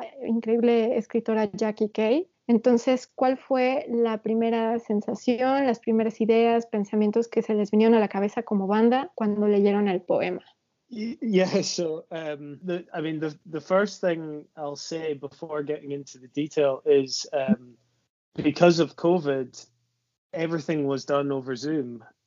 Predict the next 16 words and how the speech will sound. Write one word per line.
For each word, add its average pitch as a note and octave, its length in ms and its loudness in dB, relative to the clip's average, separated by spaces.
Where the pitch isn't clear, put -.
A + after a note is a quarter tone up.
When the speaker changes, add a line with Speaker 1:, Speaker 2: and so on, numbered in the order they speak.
Speaker 2:
And C#3 280 -2
so D3 340 6
I've C#3 320 -4
spoken F3 560 -4
to D3 240 -8
John D3+ 600 -2
and C#3 240 -10
Jackie C#3 520 -6
and, B2+ 180 -12
and C3 260 -4
everyone C#3 300 4
else C#3 420 0
so E3 260 2
much D#3 320 -6
this C#3 200 -4
year, D#3 240 0